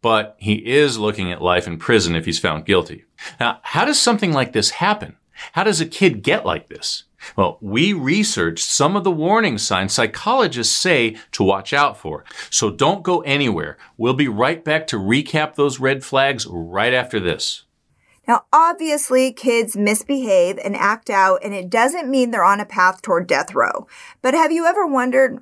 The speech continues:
Speaker 2: even for just a split second, if your child or someone else's kid is an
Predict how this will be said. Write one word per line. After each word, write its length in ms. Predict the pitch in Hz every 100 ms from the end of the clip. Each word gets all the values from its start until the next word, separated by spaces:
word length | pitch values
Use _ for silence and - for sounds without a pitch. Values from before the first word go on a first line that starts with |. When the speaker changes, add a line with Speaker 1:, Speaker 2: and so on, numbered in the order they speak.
| -
Speaker 2:
even 360 | 202 370 415
for 160 | 403 -
just 240 | 277 -
a 40 | 277
split 320 | - - -
second, 720 | - 196 - 151 208 247 - _ -
if 140 | 214
your 160 | 240 320
child 500 | 339 269 254 254 -
or 100 | 214
someone 380 | - 226 233
else's 320 | 214 220 233 -
kid 300 | 262 226 208
is 160 | 214
an 260 | 196 180